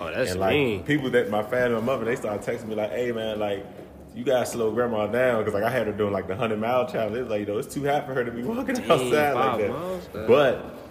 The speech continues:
Speaker 2: she's also an example of eating healthy, you know, not drinking, I smoke, all those type of things. So
Speaker 1: Right.
Speaker 2: you see it in her, but I s-, also see now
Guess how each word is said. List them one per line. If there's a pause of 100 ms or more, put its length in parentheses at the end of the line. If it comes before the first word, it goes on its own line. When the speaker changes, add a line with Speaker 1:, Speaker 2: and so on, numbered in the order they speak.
(260)
Speaker 2:
she's
also
an
example
of (360)
eating
healthy, (100)
you
know, (200)
not
drinking,
I
smoke,
all
those
type
of
things.
So
Speaker 1:
Right. (260)
Speaker 2:
you
see
it
in
her,
but (500)
I
s-,
also
see
now